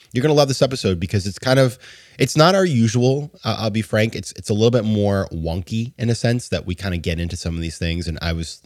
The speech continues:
I, I mean, I'm, I'm sort of like, "These guys are way too smart for me to talk to them about this. They know everything," but they kinda put it in a way that is very approachable, which I appreciated because I like this stuff, but I, I'm not, you know, I'm not in the academy.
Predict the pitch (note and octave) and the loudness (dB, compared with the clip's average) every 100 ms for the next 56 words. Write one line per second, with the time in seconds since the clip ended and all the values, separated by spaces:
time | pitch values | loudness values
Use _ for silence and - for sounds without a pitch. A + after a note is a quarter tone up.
0 | - - - E2+ D2 C#2+ - _ - - | -14 -12 -8 -8 -8 -12 -20 _ -20 -16
1 | D2 - E2+ C#2+ D2+ D2+ D#2+ D#2 C#2+ - | -16 -10 -10 -10 -10 -10 -8 -8 -10 -14
2 | D2+ D2 C#2+ - D#2 C#2+ - - - - | -14 -14 -16 -12 -12 -12 -18 -20 -20 -20
3 | _ - F#2 D#2+ F2 - - A#2 A#2+ - | _ -10 -4 0 0 -2 -4 -2 0 4
4 | B2+ C3 A#2+ B2 C#3 C3+ B2+ G#2+ G#2 - | 4 4 2 2 2 2 2 2 2 2
5 | A#2+ A#2+ B2+ B2 A#2+ A#2+ A2 C#3 C#3 - | 2 4 4 4 4 2 4 4 4 -2
6 | - - E3 - C3 C3 A2+ F2+ E2 D#2+ | -12 -4 -4 0 2 4 2 2 0 -2
7 | D#2+ E2+ D#2+ F2 E2 - - - E2 - | -4 -4 -2 -2 -4 -6 -14 -8 -6 -2
8 | F#2+ F#2 G#2+ F#2 F2 - F2 F2+ F2 D#2+ | -2 -2 -4 -4 -4 -4 -4 -2 -2 -4
9 | - - - - G#2+ G#2+ G2 F2+ - - | -8 -20 -16 -4 0 4 4 2 -2 2
10 | B2+ A#2+ - B2 - B2+ B2 G2 - G#2 | 4 4 4 0 4 4 4 -2 0 -2
11 | - G#2 G#2 G#2 G#2 G2 - - F2 _ | 0 0 0 2 0 0 -6 -14 -18 _
12 | - G2 E2+ D#2 - F#2 F#2+ F2+ E2 _ | -6 -4 -2 -4 -6 -4 -2 -2 -4 _
13 | _ - F#2 F2 D#2 D#2+ D#2+ E2 F2 G2 | _ -8 -6 -6 -8 -6 -6 -4 -6 -8